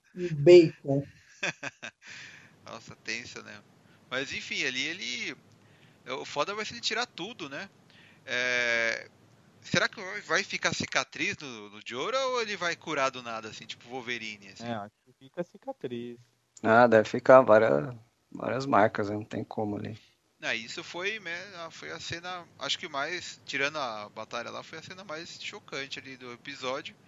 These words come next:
Speaker 2: Mas quem sabe, né? O que vai acontecer aí, se ele vai curar mesmo o cara ou não.
Speaker 1: E aí, qual que é a ideia agora? Porque assim, ele vai lá e vai ter, e vai tirar as escamas do cara, tal, e passar uma pomadinha lá, passar um hipogloss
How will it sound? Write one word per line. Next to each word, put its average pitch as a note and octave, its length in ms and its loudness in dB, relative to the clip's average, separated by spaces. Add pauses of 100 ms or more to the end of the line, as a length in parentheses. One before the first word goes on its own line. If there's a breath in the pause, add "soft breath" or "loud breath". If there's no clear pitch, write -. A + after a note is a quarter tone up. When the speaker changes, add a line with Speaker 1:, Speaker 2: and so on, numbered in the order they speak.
(640 soft breath)
Speaker 2:
Mas F3+ 540 -2
quem G#3+ 160 -10
sabe, F3 320 2
né? E3 200 -4 (240)
O B2 60 -20
que B2+ 120 -16
vai B2 120 -6
acontecer B2+ 380 -10
aí, A#2+ 140 -6
se B2 100 -16
ele A#2+ 80 -16
vai A#2+ 100 -8
curar A#2+ 340 -8
mesmo A2+ 260 -12
o - 40 -20
cara A2+ 280 -4
ou G#2 60 -14
não. A2+ 320 -14 (140)
Speaker 1:
E D4+ 60 2
aí, F4+ 160 6
qual D4 180 12
que G4 100 6
é G4+ 40 10
a D#4+ 40 10
ideia G#3+ 260 12
agora? F3+ 340 12
Porque F3 260 4
assim, A3+ 240 4
ele F3+ 140 6
vai G#3+ 220 10
lá G3+ 260 12
e A#3+ 80 6
vai A#3 140 6
ter, B3 220 -2
e G3 140 4
vai G3+ 160 8
tirar G3+ 680 10
as F#3 140 4
escamas G3+ 400 2
do A3 120 -2
cara, F#3 500 10
tal, E3+ 560 10
e D3 40 -6
passar D#3+ 280 6
uma E3+ 120 8
pomadinha F#3 560 8
lá, F3 120 8
passar F#3 280 6
um F#3 40 8
hipogloss F#3 760 10